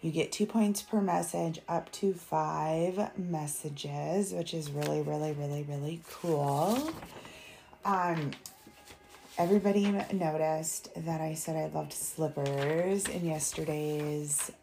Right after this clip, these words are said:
podcast. Yes, I love slippers. I love, love, love, love, love slippers. I wear a ton of slippers. The puppy chewed up all my old slippers, so I don't have any of those extra pairs laying around.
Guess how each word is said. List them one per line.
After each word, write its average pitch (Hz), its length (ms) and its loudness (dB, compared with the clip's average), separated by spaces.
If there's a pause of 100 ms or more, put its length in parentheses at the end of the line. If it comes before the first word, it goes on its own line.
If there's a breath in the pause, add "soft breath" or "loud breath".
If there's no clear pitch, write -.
(100)
podcast. 143 1040 -4
Yes, 170 600 0
I 170 200 0
love 165 560 0 (480 loud breath)
slippers. 143 1600 0
I 139 140 -2
love, 151 340 0
love, 156 220 0
love, 151 220 -4
love, 147 220 -4
love 202 220 2
slippers. 185 1040 0 (400 loud breath)
I 156 140 0
wear 151 260 2
a 151 40 -2
ton 196 200 -2
of 196 100 2
slippers. 180 560 0
The 160 80 -6
puppy 160 300 -6
chewed 170 320 -4
up 160 200 0
all 156 160 -4
my 147 320 -2
old 175 340 -2
slippers, 160 840 0 (400 loud breath)
so 170 220 2
I 165 60 4
don't 165 300 0
have 170 340 -2
any 165 260 0
of 156 120 -4
those 151 240 0
extra - 380 -6
pairs 156 440 4
laying 139 340 0
around. 135 600 -4